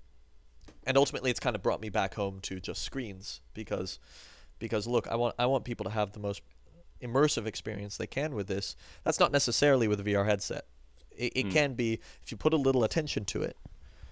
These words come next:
Speaker 1: you know, turning off the lights in the room, maybe you have a projector, maybe you don't. But if you put a little attention into it, you can have a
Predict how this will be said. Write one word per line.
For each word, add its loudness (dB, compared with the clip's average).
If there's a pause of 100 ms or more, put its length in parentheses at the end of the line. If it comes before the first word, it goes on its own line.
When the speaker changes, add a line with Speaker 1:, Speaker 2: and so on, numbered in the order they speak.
(240)
Speaker 1:
you -4
know, -2 (420)
turning 2
off 2
the 2
lights 4
in -4
the 0
room, -2 (300)
maybe -2
you 0
have -2
a -4
projector, 0 (400)
maybe 2
you 0
don't. 2
But -6
if -14
you -2
put 0
a 4
little 4
attention -2 (380)
into -4
it, 0 (640)
you -2
can -2
have 2
a -6